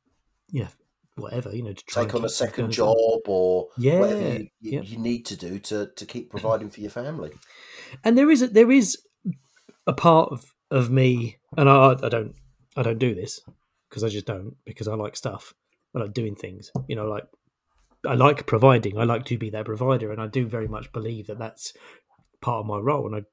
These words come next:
Speaker 1: you know, I'll take people out and, you know, buy, treat the kids and treat my other half and stuff like that. And I will, and I'll enjoy doing it. And it's,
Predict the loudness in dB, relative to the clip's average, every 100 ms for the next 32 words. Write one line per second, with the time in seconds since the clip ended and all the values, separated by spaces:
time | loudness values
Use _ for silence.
0 | _ -14 -12 -8 -8 -8 -12 -10 -12 -10
1 | -10 -10 -12 -16 -16 _ _ _ _ _
2 | _ _ -16 -14 -14 -18 _ _ _ _
3 | -10 -10 -16 -10 -8 -8 -8 -6 -6 -8
4 | -8 -6 -8 -10 -12 -14 _ -12 -10 -8
5 | -8 -8 -4 0 2 2 -2 -8 -8 -6
6 | -4 -2 0 2 4 6 6 4 -2 0
7 | 2 4 2 -2 -6 -10 -14 _ _ -8
8 | -8 -12 -20